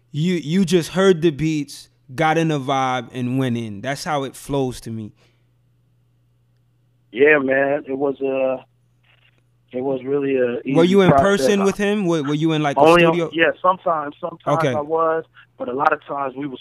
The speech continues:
Speaker 2: flying ideas around because he was touring with Joey Badass.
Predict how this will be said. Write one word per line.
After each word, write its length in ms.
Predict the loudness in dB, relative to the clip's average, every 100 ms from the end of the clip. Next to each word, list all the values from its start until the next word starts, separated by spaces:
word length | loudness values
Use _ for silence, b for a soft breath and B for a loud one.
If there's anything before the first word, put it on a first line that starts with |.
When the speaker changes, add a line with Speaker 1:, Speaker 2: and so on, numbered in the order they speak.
| -10
Speaker 2:
flying 300 | -6 -2 -2
ideas 420 | -2 -2 -2 -2 -4
around 360 | -4 -4 -4
because 240 | -8 -10 -10 -16 B B
he 160 | -4 0
was 160 | 0 -4 -2
touring 380 | 2 4 4 0
with 120 | -4
Joey 320 | 0 2 2
Badass. 580 | 2 2 0 -2 -6 -10